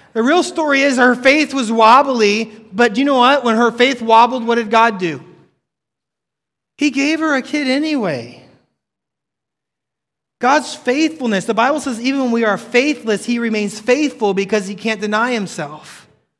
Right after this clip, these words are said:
God had already decided to bless her. God already wanted to see her be a mom. God already loved her and cared for her.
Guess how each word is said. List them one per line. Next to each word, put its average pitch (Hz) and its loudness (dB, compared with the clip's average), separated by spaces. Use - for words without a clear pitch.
God 277 4
had 349 2
already 254 4
decided 233 0
to 196 -4
bless 165 -2
her. 175 -6
God 247 2
already 277 2
wanted 240 -2
to 214 -6
see 214 -8
her 196 -4
be 180 -4
a 175 -4
mom. 175 -2
God 269 2
already 277 0
loved 196 0
her 196 -4
and 180 -8
cared 185 -6
for 170 -6
her. 143 -8